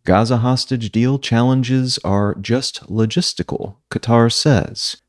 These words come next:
The Qatari Prime Minister has said that he believes the main impasses preventing a hostage deal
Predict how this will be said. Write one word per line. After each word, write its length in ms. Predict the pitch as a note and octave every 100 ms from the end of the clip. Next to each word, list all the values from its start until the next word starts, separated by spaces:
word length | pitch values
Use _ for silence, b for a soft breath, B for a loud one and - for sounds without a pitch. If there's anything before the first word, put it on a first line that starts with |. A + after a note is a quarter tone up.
| -
The 280 | E2+ G2+ G2+
Qatari 420 | A2+ B2+ C3+ C#3
Prime 240 | C3 A#2+
Minister 400 | A#2+ C3 - E3
has 140 | F3 G#2+
said 180 | G#2
that 140 | G#2 G#2
he 80 | A2+
believes 500 | A2+ A2+ D#3 F3+ -
the 80 |
main 300 | A2+ B2+ C3+
impasses 760 | C3+ B2+ C3 B2+ B2+ B2+ C#3 E3
preventing 540 | - D#2 G2+ G#2 G2+
a 60 | G2
hostage 540 | G#2+ G#2+ - G2 -
deal 400 | - G2 A#2 C#3+